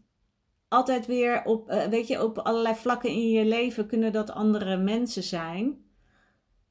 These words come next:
Maar het uitgangspunt moet altijd zijn van, eh, jij, jij moet het uitgangspunt zijn. Weet je, jij bent degene in je leven waar het om gaat.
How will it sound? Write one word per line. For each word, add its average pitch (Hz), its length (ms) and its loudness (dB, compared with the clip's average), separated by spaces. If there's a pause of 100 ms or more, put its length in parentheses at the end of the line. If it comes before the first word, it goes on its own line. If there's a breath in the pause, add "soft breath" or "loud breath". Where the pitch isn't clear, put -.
(400)
Maar 196 180 0
het - 120 -2
uitgangspunt 214 1000 0
moet 165 220 -4
altijd 220 400 -4
zijn 175 500 -4
van, 160 500 -12 (760)
eh, 151 460 -10 (100)
jij, 233 380 2
jij 277 280 4
moet 269 140 6
het 269 120 -2
uitgangspunt 175 800 -4
zijn. 147 420 -8 (960)
Weet 208 140 -4
je, 294 280 0
jij 277 580 4
bent 277 220 2
degene 254 400 0
in 247 140 -2
je 247 100 -2
leven 254 340 0
waar 202 160 -2
het 208 100 -6
om 196 140 0
gaat. 233 720 -6